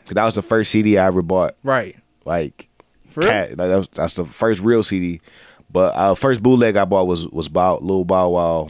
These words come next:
Speaker 1: Beware the Dog.
Speaker 2: Hell yeah. I remember them
Speaker 1: <laughs>
Speaker 2: days.
Speaker 1: That just show you the time frame, but, like, when I
Speaker 2: Yeah.
Speaker 1: started rapping, though, like, but, um, yeah, like, I, uh, the first, first show I did a song to her, to her song,
Speaker 2: Mm-hmm.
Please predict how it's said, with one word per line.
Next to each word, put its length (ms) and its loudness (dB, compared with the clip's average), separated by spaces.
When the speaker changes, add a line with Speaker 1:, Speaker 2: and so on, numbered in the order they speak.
Speaker 1:
Beware 360 -2
the 100 -6
Dog. 320 -2
Speaker 2:
Hell 280 -4
yeah. 440 -14
I 100 -8
remember 280 -2
them 160 -6
Speaker 1:
<laughs> 0 -
Speaker 2:
days. 380 -12
Speaker 1:
That 160 2
just 180 2
show 100 2
you 100 4
the 80 2
time 340 0
frame, 240 0
but, 120 2
like, 160 2
when 120 2
I 40 2
Speaker 2:
Yeah. 40 2
Speaker 1:
started 300 0
rapping, 340 0
though, 160 -10
like, 300 -12
but, 160 -4
um, 680 -4
yeah, 340 -2
like, 280 -6
I, 80 0
uh, 300 0
the 100 -6
first, 420 -2
first 300 -2
show 80 0
I 60 2
did 180 0
a 40 -6
song 400 0
to 100 -6
her, 140 -6
to 120 -10
her 180 -2
song, 440 -4
Speaker 2:
Mm-hmm. 160 -16